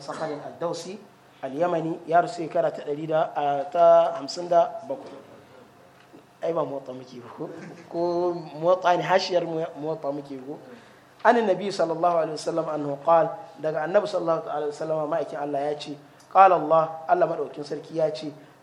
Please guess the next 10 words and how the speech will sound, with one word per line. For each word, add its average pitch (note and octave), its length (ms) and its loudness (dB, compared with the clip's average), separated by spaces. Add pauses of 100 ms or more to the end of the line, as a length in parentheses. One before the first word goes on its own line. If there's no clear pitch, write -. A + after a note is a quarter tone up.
"Anfiq A3 560 2
ya F3 160 4
ibn F#3 180 2
Adam." D3 380 -6 (1040)
Ya G3 200 2
kai A3 180 0
dan G#3 200 0
Adam G3+ 380 2
ka E3 160 -10
ciyar, G3 340 -2